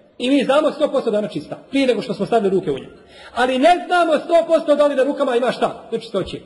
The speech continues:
Već šta? Sumnjamo. A može li ta sumnja pobiti jekin i ubjeđenje? Ne može. E, kada bi čovjek znao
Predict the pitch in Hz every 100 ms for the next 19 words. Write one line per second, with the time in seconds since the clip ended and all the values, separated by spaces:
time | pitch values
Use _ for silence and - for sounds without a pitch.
0 | - 247 285 - 302 233 - - - -
1 | 233 196 135 101 - - - _ _ _
2 | _ _ - 202 247 349 302 311 285 339
3 | 277 - 294 339 302 - 285 294 - 208
4 | - - 233 277 277 226 214 185 160 185
5 | 240 - 165 131 - - _ _ _ _
6 | _ _ _ _ _ - 196 240 233 214
7 | 330 339 220 339 311